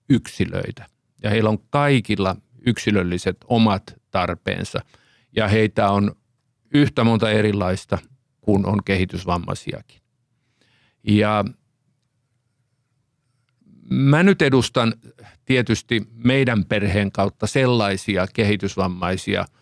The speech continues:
jotka kuuluvat tähän kommunikaatiovammaisten ryhmään.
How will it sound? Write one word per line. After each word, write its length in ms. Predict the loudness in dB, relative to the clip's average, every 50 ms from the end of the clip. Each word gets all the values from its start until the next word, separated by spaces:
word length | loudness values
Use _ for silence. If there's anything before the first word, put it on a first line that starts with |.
| _ _ _ _ _ _ _ _ 0
jotka 640 | 2 2 2 2 0 _ _ _ -2 -2 -2 -2 -4 -2
kuuluvat 460 | 0 2 4 4 4 2 2 0 -2 _ -4
tähän 240 | -2 -2 -2 -2 0
kommunikaatiovammaisten 1800 | 0 2 4 4 4 4 4 2 2 0 0 0 0 -2 -2 -4 -4 -2 -2 -2 -2 0 0 0 2 2 0 0 0 -2 -4 -4 -6 -6 -4
ryhmään. 720 | -4 -2 -2 -2 -4 -6 -10 -18 -20 -20 -20 -18 -18 -18